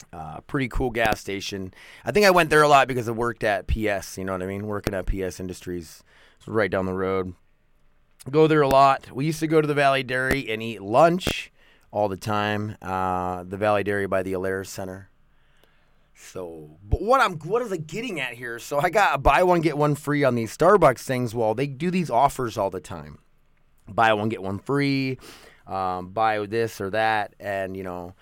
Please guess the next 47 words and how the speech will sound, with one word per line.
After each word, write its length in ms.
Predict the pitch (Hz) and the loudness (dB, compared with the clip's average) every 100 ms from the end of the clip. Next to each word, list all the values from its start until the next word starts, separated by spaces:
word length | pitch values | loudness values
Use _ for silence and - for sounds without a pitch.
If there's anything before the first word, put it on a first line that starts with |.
| - _ - | -20 _ -14
uh, 240 | 90 85 | -12 -8
buy 720 | 92 123 120 113 110 110 104 - _ _ _ _ - | -4 0 0 0 -2 -4 -10 -18 _ _ _ _ -14
a 40 | |
slice 540 | - 135 131 127 123 | -6 0 2 2 -2
of 100 | 120 | -4
pizza 460 | - 147 139 143 135 | -2 -2 -2 -2 -2
or 80 | 117 | -2
breakfast 480 | 131 139 - 120 - | -2 -4 -4 -12 -6
pizza 300 | 139 135 135 | -6 -6 -6
and 140 | 123 | -6
get 120 | 110 | -8
a 40 | 98 | -4
coffee 540 | 117 110 104 113 110 | -2 0 -2 -6 -6
or 160 | 104 104 | -6 -10
something 340 | - 107 104 | -10 -10 -10
for 140 | - | -14
free. 480 | 92 113 120 117 110 - - - | -14 -10 -8 -8 -10 -14 -20 -8
Cool 240 | - 247 | -4 0
little 260 | 202 185 156 | 2 2 2
offers 520 | 131 143 143 151 135 | 2 2 2 -2 -4
and 140 | 139 139 | -4 -6
stuff. 420 | - 135 131 - - - - | -4 -2 -2 -8 -20 -20 -10
And 160 | 117 | -4
every 220 | 139 170 170 | 0 2 2
time 320 | 160 160 156 | 2 2 2
I 80 | 131 | 0
go 240 | 131 139 | 0 0
there, 220 | 139 135 | 0 0
I 40 | 120 | 0
use, 320 | 131 135 123 _ 113 | 0 -4 -8 _ -8
and 140 | 117 | -6
I, 120 | 110 | -6
they're 180 | 107 110 | -6 -4
like, 140 | 107 | -4
"Are 60 | 107 | -4
you 100 | 117 | -4
a 100 | 117 | -4
rewards 340 | 110 110 110 | -2 -4 -4
member?" 380 | 104 107 104 101 | -6 -6 -4 -4
I'm 140 | 95 95 | -6 -6
like, 200 | 90 110 | -10 -10
"I 120 | 113 | -10
am. 380 | 135 190 98 87 | -10 -10 -12 -14
Yes, 280 | 92 107 - | -14 -14 -12
I 120 | 147 | -14
am." 480 | 113 92 85 92 - 117 | -12 -14 -14 -16 -10 -6
<laughs> 340 | 165 110 - | -4 -6 -12